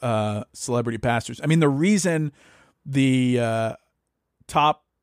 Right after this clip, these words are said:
the most popular maybe f-, five or six dudes are popular is because they were connected to Bieber. Judah, John Gray,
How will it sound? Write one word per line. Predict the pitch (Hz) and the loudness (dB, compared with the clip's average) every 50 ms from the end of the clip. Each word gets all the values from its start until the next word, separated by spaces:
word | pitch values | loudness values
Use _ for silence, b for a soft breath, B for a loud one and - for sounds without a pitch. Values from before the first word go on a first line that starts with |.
| _ _ _ _ _ _ _ _ _ _ _ _ _ _ _ _ _ _ _ _ _ _ _ _ _ | _ _ _ _ _ _ _ _ _ _ _ _ _ _ _ _ _ _ _ _ _ _ _ _ _
the | 151 151 | -6 -2
most | 165 170 156 - | -2 -2 -2 0
popular | - 170 160 165 - 170 156 151 151 | 2 2 2 2 2 0 -2 -2 -2
maybe | 151 143 143 | -2 -4 -6
f-, | 131 - - - - _ _ _ _ _ _ | -8 -8 -12 -18 -20 _ _ _ _ _ _
five | - 147 143 147 147 143 | 0 2 4 4 2 0
or | 147 | -2
six | 135 - - 156 139 - | -6 -6 -6 -6 -8 -8
dudes | 139 131 139 147 151 147 139 127 123 123 127 - - _ _ _ _ _ _ _ _ _ _ _ | -12 -10 -6 -4 -4 -4 -4 -6 -8 -10 -12 -16 -20 _ _ _ _ _ _ _ _ _ _ _
are | 151 160 180 196 180 175 | 2 4 6 6 6 4
popular | - 180 175 196 185 - 160 127 110 110 110 110 123 127 - _ _ _ _ _ _ _ | 2 2 2 2 2 2 0 -4 -4 -4 -4 -6 -8 -8 -12 _ _ _ _ _ _ _
is | - 156 139 | -6 -6 -4
because | 135 156 143 - 180 165 165 156 143 | -2 -4 -2 0 2 2 2 0 -2
they | 139 151 147 147 | -2 -2 0 0
were | 143 143 139 135 131 131 - _ _ _ _ _ _ _ _ _ _ _ _ _ _ _ _ _ _ _ _ _ _ _ _ _ | 0 -2 -2 -2 -4 -6 -10 _ _ _ _ _ _ _ _ _ _ _ _ _ _ _ _ _ _ _ _ _ _ _ _ _
connected | - 180 165 156 156 160 - - 139 131 | -4 -2 0 0 0 -2 -2 -6 -8 -6
to | - 139 | -4 -4
Bieber. | 131 135 170 185 131 - - - _ _ _ _ _ _ _ _ _ _ _ _ _ _ _ _ _ _ _ _ _ _ _ _ _ _ _ _ _ _ _ _ _ _ _ _ _ _ _ _ _ _ _ _ _ _ _ _ _ _ | -2 0 0 -2 -2 -4 -10 -18 _ _ _ _ _ _ _ _ _ _ _ _ _ _ _ _ _ _ _ _ _ _ _ _ _ _ _ _ _ _ _ _ _ _ _ _ _ _ _ _ _ _ _ _ _ _ _ _ _ _
Judah, | _ - 131 127 127 123 120 120 117 - _ _ _ | _ 0 2 2 4 4 2 0 -2 -6 _ _ _
John | - 139 123 123 113 | -2 -2 -2 -2 -2
Gray, | 120 117 113 110 104 - | -4 -4 -4 -4 -6 -8